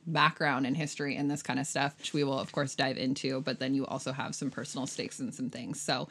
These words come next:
we'll talk about that a little bit more, but if you would just kinda, like, kick us off with your background, your career experience, that kind of stuff, and talk to us about you.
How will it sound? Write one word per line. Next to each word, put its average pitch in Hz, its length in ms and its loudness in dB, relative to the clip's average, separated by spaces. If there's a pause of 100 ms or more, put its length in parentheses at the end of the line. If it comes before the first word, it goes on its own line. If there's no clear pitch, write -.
(340)
we'll 220 140 12
talk 202 260 10
about 196 300 6
that 156 200 8
a 160 80 6
little 151 200 4
bit - 160 0
more, 147 340 4
but 135 180 2
if 139 220 -2
you 160 380 6
would 156 260 4
just 143 160 0
kinda, 156 200 2
like, 135 160 0
kick 151 200 -2
us 147 160 0
off 143 300 4
with 135 480 2
your 170 280 4
background, 170 680 8
your 151 240 -2
career 151 400 4
experience, 151 540 0
that - 180 0
kind 151 100 2
of 151 80 0
stuff, 151 240 2
and 147 140 0
talk 151 180 0
to - 80 -4
us - 160 -6
about 135 340 0
you. 107 280 -2